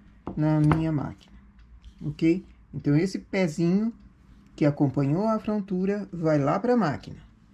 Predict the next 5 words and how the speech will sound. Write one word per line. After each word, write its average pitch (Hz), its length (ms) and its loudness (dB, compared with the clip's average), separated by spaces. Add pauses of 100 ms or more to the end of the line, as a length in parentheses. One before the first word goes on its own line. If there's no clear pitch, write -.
(380)
Ele 147 240 4
tem 175 320 0
um 190 60 2
encaixe 156 720 0 (240)
perfeito 208 880 -2